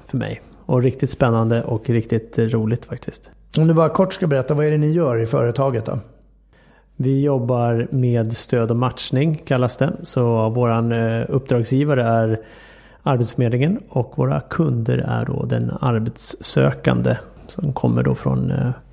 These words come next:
Speaker 1: Arbetsförmedlingen. Och vi hjälper dem att hitta jobb och vi har en tydlig, tydlig säljprocess för dem att hitta jobb.
Speaker 2: Okej. Och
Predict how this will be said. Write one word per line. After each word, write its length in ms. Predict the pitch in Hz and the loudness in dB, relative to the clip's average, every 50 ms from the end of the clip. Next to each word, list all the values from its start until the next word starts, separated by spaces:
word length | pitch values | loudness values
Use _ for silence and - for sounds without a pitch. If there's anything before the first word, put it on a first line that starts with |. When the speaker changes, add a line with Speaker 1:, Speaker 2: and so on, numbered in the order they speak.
| - - - - - - _ _ _ _ _ _ _ - | -20 -20 -20 -20 -20 -20 _ _ _ _ _ _ _ -4
Speaker 1:
Arbetsförmedlingen. 720 | - 135 120 117 113 - - 113 107 107 113 117 113 - | -2 0 2 2 0 0 0 0 0 0 0 -2 -2 -4
Och 320 | - - - 117 - - - | -4 -4 -4 -4 -2 0 0
vi 40 | |
hjälper 300 | 117 113 110 110 - - | 2 2 2 0 0 0
dem 120 | 120 110 110 | 0 0 0
att 140 | 107 - - | -2 -4 0
hitta 300 | - 156 - - 143 123 | 0 0 0 2 2 2
jobb 320 | 117 131 165 165 151 147 | 4 4 2 2 0 0
och 120 | 151 143 | 0 0
vi 60 | 139 131 | 2 2
har 80 | 131 | 2
en 60 | 131 | 0
tydlig, 400 | 127 - 135 117 113 113 110 110 110 - - - - - - - - - - | 0 0 0 2 2 2 2 0 -2 -8 -14 -20 -20 -20 -20 -20 -20 -20 -16
tydlig 400 | - - 185 156 127 123 127 120 | -4 0 0 2 2 2 2 0
säljprocess 1040 | - - - - 160 135 110 107 - - 117 - - 165 160 - - - - - - - - | 0 -2 0 0 2 2 0 -2 -2 -2 -4 -2 0 -2 -2 -2 -4 -6 -8 -8 -10 -14 -20
för 360 | - - - 123 117 113 110 107 | -20 -4 0 0 2 2 2 2
dem 180 | 110 110 107 | 0 0 0
att 360 | 107 110 - - - - - - - - _ _ - - - - - - _ _ _ _ _ _ _ _ _ _ _ _ | -2 -4 -6 -10 -18 -20 -20 -20 -20 -20 _ _ -20 -20 -20 -20 -20 -20 _ _ _ _ _ _ _ _ _ _ _ _
hitta 300 | - - 139 139 - 117 | 0 0 0 2 2 2
jobb. 280 | 117 131 143 - - - - - - - - - - - - - _ _ - - | 2 2 0 -2 -6 -12 -16 -20 -20 -20 -20 -20 -20 -20 -20 -20 _ _ -20 -20
Speaker 2:
Okej. 440 | - - - 180 190 175 160 147 135 - - - - - - - - - - - - - - _ _ _ _ _ _ _ _ | -16 -6 -2 0 0 0 0 -2 -6 -8 -10 -18 -20 -20 -20 -20 -20 -20 -20 -20 -20 -20 -20 _ _ _ _ _ _ _ _
Och 520 | - 135 131 135 135 135 135 131 131 131 | -2 0 2 4 4 4 4 4 2 0